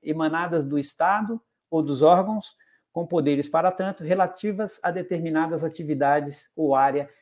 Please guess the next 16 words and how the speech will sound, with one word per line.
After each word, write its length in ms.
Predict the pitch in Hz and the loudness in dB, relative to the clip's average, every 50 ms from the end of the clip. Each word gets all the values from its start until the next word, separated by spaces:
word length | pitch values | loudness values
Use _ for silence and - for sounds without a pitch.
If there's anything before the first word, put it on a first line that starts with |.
| _ _ _ - | _ _ _ -10
de 120 | - 131 | -6 -6
conhecimento. 840 | 151 156 156 147 151 156 151 - - 165 139 120 110 104 - - - - - _ _ _ _ _ _ _ _ _ _ - | -2 0 2 4 4 4 2 0 -2 -4 -4 -4 -6 -8 -12 -14 -20 -20 -20 _ _ _ _ _ _ _ _ _ _ -6
Então, 500 | 180 208 - - 190 185 190 202 190 - - - - _ _ | -4 -2 2 4 4 4 4 2 0 -4 -12 -20 -20 _ _
um 120 | 196 208 214 | -2 -2 2
pouquinho 520 | - 220 190 - - - 180 190 196 190 | 4 4 4 4 4 0 0 0 0 0
de 140 | 160 160 190 | 0 0 0
regulação. 920 | 170 170 180 160 170 180 175 160 - - - - 165 160 180 202 214 196 - - _ _ - - _ _ _ _ _ _ _ _ _ _ - | 0 0 0 2 2 2 4 2 2 0 0 2 2 2 2 0 -2 -4 -8 -16 _ _ -20 -20 _ _ _ _ _ _ _ _ _ _ -2
É, 460 | 160 160 160 160 160 165 165 170 - - | 0 2 2 2 2 2 0 -2 -2 -2
aqui 340 | 180 185 - - 247 247 | -2 -2 -2 0 -2 -2
tá 180 | 247 247 240 233 | 0 0 0 0
dizendo 480 | 190 185 175 147 165 190 190 175 165 156 | 2 0 0 0 2 0 0 0 0 0
também 300 | - 175 156 143 165 160 | 0 0 0 -2 -2 -2
que 120 | - 202 | -2 -2
a 40 | 175 | 0
regulação, 720 | 175 196 190 190 202 190 175 - - - 196 196 196 - - | 0 0 0 2 2 2 2 0 0 -2 -4 -4 -4 -6 -4
ela 500 | 165 175 185 185 180 180 170 156 - - | -2 0 0 0 2 2 2 0 -2 -4